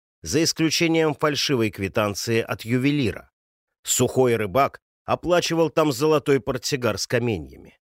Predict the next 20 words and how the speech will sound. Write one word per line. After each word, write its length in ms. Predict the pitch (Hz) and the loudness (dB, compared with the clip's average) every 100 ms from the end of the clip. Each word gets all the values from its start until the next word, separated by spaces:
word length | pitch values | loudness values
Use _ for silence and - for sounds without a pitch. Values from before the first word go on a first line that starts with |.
| _ _ _ _ - | _ _ _ _ -6
Ничего, 500 | 98 120 - 139 143 | 0 0 2 2 2
казалось 500 | 139 117 139 139 107 | 0 0 2 2 0
бы, 160 | 113 | -2
бесспорно 580 | 123 135 - - 139 135 | 0 -2 -2 0 2 2
предосудительного 1040 | - 131 131 - 139 131 139 139 135 135 135 | 0 0 0 -2 -2 -2 -2 2 2 2 2
в 80 | - | 0
поданных 520 | - 135 117 135 123 | -2 0 2 2 0
материалах 720 | 123 123 131 131 131 127 113 | -2 0 0 2 2 2 -2
не 200 | 143 147 | -2 -2
было. 320 | 90 69 65 - _ _ | -2 -6 -16 -20 _ _
И 140 | 104 101 | -6 -4
тем 360 | - 104 104 | -2 -2 2
не 120 | 117 | 2
менее. 480 | 135 156 107 71 60 _ _ _ _ _ _ _ | 4 2 0 -6 -18 _ _ _ _ _ _ _
"Хочешь, 480 | - 180 - 160 123 | 2 2 4 0 -2
я 180 | 123 147 | 2 2
вызову 460 | 143 143 107 123 135 | 2 0 0 2 2
его 260 | 135 135 | 4 4
на 100 | 131 | 2
дуэль?" — 520 | 127 143 147 87 62 | 2 2 2 0 -6